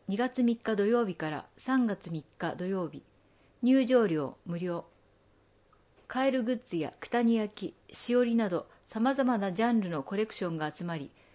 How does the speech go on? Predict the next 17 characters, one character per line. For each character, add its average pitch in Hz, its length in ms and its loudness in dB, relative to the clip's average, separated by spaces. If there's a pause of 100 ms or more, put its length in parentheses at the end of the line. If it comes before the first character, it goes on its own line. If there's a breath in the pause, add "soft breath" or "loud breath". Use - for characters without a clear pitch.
(140)
子 196 100 -8
供 226 220 2
か 226 120 0
ら 214 120 4
大 190 60 0
人 240 260 2
ま 226 120 2
で 214 120 0
楽 208 240 -2
し 220 140 -4
め 226 100 0
る 175 100 -2
展 185 200 -4
示 190 120 -4
会 151 220 -6
で - 140 -10
す。 - 200 -20